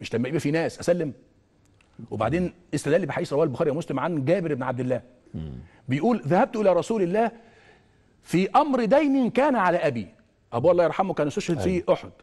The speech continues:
Speaker 1: وكان عليه دين، فالنبي، فهو رايح يستشير النبي في الموضوع الدين ده. فطرق الباب على سيدنا رسول الله، قال: "من ذا؟"
Speaker 2: مم.
Speaker 1: فقال: "أنا". فالنبي خرج يقول:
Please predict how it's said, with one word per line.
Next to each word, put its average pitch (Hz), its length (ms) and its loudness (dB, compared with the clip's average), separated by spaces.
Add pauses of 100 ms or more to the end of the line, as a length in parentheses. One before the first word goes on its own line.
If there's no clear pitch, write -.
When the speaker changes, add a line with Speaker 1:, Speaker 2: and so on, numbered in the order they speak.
(600)
Speaker 1:
وكان 120 240 -2
عليه 165 200 2
دين، 160 240 0 (220)
فالنبي، 170 380 0
فهو 175 300 2
رايح 175 200 2
يستشير 170 340 -4
النبي 185 300 0
في - 100 -6
الموضوع 151 300 0
الدين 143 240 0
ده. 113 140 -4 (1200)
فطرق 233 460 2
الباب 180 460 2
على 147 240 -2
سيدنا 175 240 -4
رسول 170 360 0
الله، 185 140 2 (640)
قال: 170 240 4
"من 160 280 -2
ذا؟" 131 260 0 (280)
Speaker 2:
مم. 78 180 -8 (680)
Speaker 1:
فقال: 151 340 2
"أنا". 139 360 -2 (1200)
فالنبي 151 380 0
خرج 170 300 2
يقول: 123 520 -2